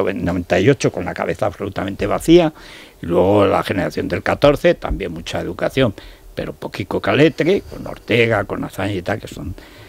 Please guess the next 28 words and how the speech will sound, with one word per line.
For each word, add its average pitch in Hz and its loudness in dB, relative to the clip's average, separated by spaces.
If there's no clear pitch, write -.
Es - -2
una 175 6
desdicha, 104 0
porque 104 -2
hasta, 101 0
hasta 104 -2
Galdós, 127 4
digamos, 180 0
la 104 0
idea 123 4
de 165 2
España 160 0
es 107 -6
una 135 4
idea 120 4
nutricia, 135 -2
es 156 -12
una 98 -6
idea 101 0
capital, - 0
es, - -8
es, 87 -10
en 104 -4
Trafalgar, 101 0
cuando, 95 -6
eh, 90 -4
describe 123 0
Galdós 107 2